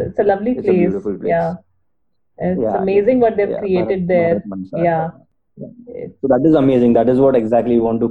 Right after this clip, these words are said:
Speaker 2: create slowly and
Speaker 1: Yeah.
Speaker 2: steadily.
Speaker 1: Yeah, I get
Speaker 2: Where
Speaker 1: that.
Speaker 2: people, uh,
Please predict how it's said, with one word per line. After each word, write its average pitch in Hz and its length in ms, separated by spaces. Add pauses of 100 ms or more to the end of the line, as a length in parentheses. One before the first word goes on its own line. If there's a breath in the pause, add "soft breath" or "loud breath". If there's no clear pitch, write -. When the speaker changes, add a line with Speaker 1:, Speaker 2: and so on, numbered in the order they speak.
Speaker 2:
create 104 240
slowly 104 300
and 104 100
Speaker 1:
Yeah. 95 60
Speaker 2:
steadily. 175 400 (260)
Speaker 1:
Yeah, 175 140
I 175 80
get 175 180
Speaker 2:
Where 104 200
Speaker 1:
that. - 520
Speaker 2:
people, 117 400 (340)
uh, 107 180